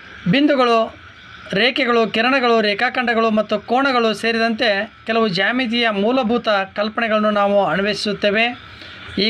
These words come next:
ಕಲ್ಪನೆಗಳು ಸಮತಲ ಜ್ಯಾಮಿತಿಯ ಮೂಲಭೂತ ಅಂಶಗಳಾಗಿವೆ. ಜ್ಯಾಮಿತಿಯಲ್ಲಿ ಹೆಚ್ಚು ಮುಂದುವರಿದ ವಿಷಯಗಳಾದ ವಿವಿಧ ಆಕಾರಗಳ ರಚನೆ, ವಿಶ್ಲೇಷಣೆಗಳನ್ನು ಅರ್ಥ ಮಾಡಿಕೊಳ್ಳಲು ಇದು ನಮಗೆ ಸಹಾಯ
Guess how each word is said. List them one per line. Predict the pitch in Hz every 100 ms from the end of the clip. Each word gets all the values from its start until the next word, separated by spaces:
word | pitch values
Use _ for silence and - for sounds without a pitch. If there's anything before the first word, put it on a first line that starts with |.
| 220
ಕಲ್ಪನೆಗಳು | 247 - 254 254 254 262 202 214 - - - -
ಸಮತಲ | 226 254 269 262 214
ಜ್ಯಾಮಿತಿಯ | 226 226 226 233 220 196 208 - 196
ಮೂಲಭೂತ | 220 254 220 214 190
ಅಂಶಗಳಾಗಿವೆ. | 202 214 214 202 202 233 277 - - - - - - 165
ಜ್ಯಾಮಿತಿಯಲ್ಲಿ | 208 262 262 269 262 277 233 220 269 - - - - -
ಹೆಚ್ಚು | 277 - 294
ಮುಂದುವರಿದ | 262 254 240 233 233 202
ವಿಷಯಗಳಾದ | - 240 226 220 220 202
ವಿವಿಧ | 226 277 254 208 202 - - 180
ಆಕಾರಗಳ | 196 233 226 214 196
ರಚನೆ, | 196 233 233 233 226 -
ವಿಶ್ಲೇಷಣೆಗಳನ್ನು | 165 220 247 254 247 226 208 190
ಅರ್ಥ | 196 233
ಮಾಡಿಕೊಳ್ಳಲು | 220 214 208 202 196
ಇದು | 190 196
ನಮಗೆ | 190 185 185
ಸಹಾಯ | 185